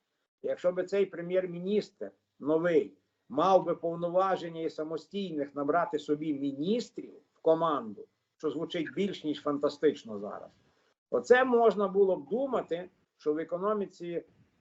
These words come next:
е, країни і в управлінні країною, е, чим ма-, чим, власне, і має займатися Кабінет Міністрів,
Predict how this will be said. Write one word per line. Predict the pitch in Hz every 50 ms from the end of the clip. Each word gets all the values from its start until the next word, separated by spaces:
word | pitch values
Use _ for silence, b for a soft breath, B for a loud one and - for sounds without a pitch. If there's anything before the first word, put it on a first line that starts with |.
| - - -
е, | 139 147 143 143 143 139
країни | 139 147 156 170 196 226 247 220 202
і | 170
в | 156 165
управлінні | 156 - - 170 170 175 185 226 240 220 196 180 160 143
країною, | 151 147 151 156 170 190 208 214 214 208 214 208 202 196 - - 151
е, | 147 147 143 139 139 135 135 - _ _ _ _ _ _ _ _
чим | - 180 170 160
ма-, | 160 160 139
чим, | 143 - 165 147
власне, | 143 147 143 135 - 151 160
і |
має | 180 208 214 185 147
займатися | 135 139 135 127 120 117 - -
Кабінет | - 123 123 123 120 - 117
Міністрів, | 127 123 120 113 - - -